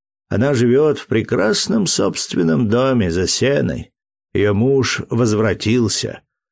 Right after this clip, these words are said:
Сколько он привез с собой денег. Говорят, она могла бы купить весь квартал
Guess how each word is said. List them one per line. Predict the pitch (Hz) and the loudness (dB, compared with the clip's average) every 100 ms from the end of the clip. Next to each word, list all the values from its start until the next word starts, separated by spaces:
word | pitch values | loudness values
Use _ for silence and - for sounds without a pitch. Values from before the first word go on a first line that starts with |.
| _ _ _ - | _ _ _ -14
Сколько | - 120 135 135 113 | -6 0 2 2 2
он | 131 131 | 2 2
привез | 110 120 123 143 127 | 2 2 2 2 0
с | |
собой | - 123 117 127 117 | -2 0 2 2 2
денег. | 98 113 117 110 82 - - _ _ _ _ | 2 2 2 2 -2 -8 -18 _ _ _ _
Говорят, | - 139 175 131 | -2 0 2 2
она | 135 143 | 0 2
могла | 131 110 117 | 2 2 2
бы | 117 98 | 0 0
купить | 101 - 113 | -2 0 0
весь | 90 104 - | 0 -2 -2
квартал | 92 101 80 - 120 131 127 95 | -2 -2 -4 -2 0 2 2 0